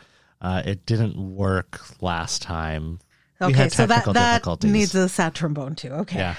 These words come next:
Speaker 2: And it now moves beyond Renee. I see. I see how it
Speaker 1: <laughs>
Speaker 2: functions. Um, yeah. So with that said, um, we're really looking forward to the symposium, um, and we hope that you've,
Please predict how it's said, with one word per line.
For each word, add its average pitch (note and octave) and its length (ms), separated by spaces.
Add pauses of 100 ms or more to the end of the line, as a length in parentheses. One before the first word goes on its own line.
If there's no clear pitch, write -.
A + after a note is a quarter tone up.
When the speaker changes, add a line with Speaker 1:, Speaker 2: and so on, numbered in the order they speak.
Speaker 2:
And G3 360
it F#3 120
now F#3+ 180
moves G#3 260
beyond G3+ 320
Renee. D#3 220
I D3+ 160
see. D3 240
I B2+ 140
see D#3+ 220
how D#3 120
it C3+ 140
Speaker 1:
<laughs> - 20
Speaker 2:
functions. D3 540 (260)
Um, G#3 420 (140)
yeah. F3 300 (400)
So G#3 260
with F#3+ 320
that A#3+ 240
said, G3 580 (200)
um, E3 480
we're E3 320
really E3 220
looking A#3 240
forward F#3+ 200
to - 80
the A#3+ 60
symposium, G#3+ 880
um, E3 680
and D#3 540
we D#3+ 480
hope F3 480
that E3 420
you've, D#3+ 600